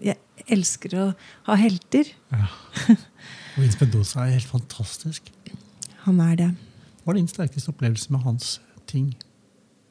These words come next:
Speaker 1: Jeg vil jo si at, eh, <clears throat> å sitte, eh, en morgen og åpne Mac-en og,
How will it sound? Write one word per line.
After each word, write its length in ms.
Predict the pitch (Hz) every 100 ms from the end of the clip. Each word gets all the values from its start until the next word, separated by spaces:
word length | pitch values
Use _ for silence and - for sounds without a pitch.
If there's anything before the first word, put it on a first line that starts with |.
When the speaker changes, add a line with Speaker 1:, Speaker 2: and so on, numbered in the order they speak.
| - - _ _ - - - - - _ _
Speaker 1:
Jeg 80 | 185
vil 100 | 180
jo 60 | 202
si 140 | -
at, 180 | 165 -
eh, 180 | 175 160 - - 262 240 208 170 - -
<clears throat> 720 | - - - - _ - -
å 40 | 190
sitte, 440 | - 185 - 170 170 175 170 - - 311
eh, 460 | 240 202 202 196 - -
en 180 | 196 190
morgen 380 | 190 170 170 175
og 380 | - 175 175 170
åpne 260 | 160 185
Mac-en 460 | 180 165 - 185 180
og, 460 | - 180 180 180